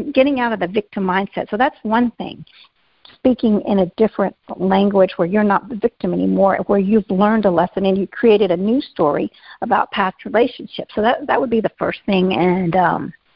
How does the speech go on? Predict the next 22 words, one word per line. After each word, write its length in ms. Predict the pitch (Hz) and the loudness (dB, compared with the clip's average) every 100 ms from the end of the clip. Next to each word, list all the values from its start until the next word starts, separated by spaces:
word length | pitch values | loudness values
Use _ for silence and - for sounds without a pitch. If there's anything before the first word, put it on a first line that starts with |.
| _ _ _ _ _ _ - - - - - - - - - | _ _ _ _ _ _ -18 -16 -14 -16 -14 -14 -16 -8 -2
like 140 | 254 | 0
I 100 | 208 | 0
said, 120 | - 208 | 0 -2
there's 180 | 208 | 0
many 220 | 254 302 302 | 2 2 2
things. 300 | 196 180 - | -2 -6 -2
So 80 | 208 | 0
that 140 | 214 208 | 2 2
would 120 | 214 | 0
be, 140 | 214 - 240 | -4 -2 0
that's 260 | 247 294 - - - | 2 0 -4 -16 -2
healing 320 | 240 220 220 | 0 0 0
your 120 | 208 | 2
wounds, 480 | 202 262 269 - - - - - - 220 | 2 2 0 -4 -14 -14 -12 -12 -8 -4
um, 400 | 196 190 190 214 - _ _ - | 0 0 0 -4 -12 _ _ -4
and 120 | 277 | 0
getting 200 | 349 349 339 | 2 2 0
clear 260 | 254 294 | 0 2
on 140 | 247 208 | 2 -2
your 100 | 165 | -4
values. 720 | 165 170 190 185 - - - _ _ _ _ _ _ _ - | -2 -2 -2 -6 -10 -14 -18 _ _ _ _ _ _ _ -6
Because 220 | 226 269 | 0 0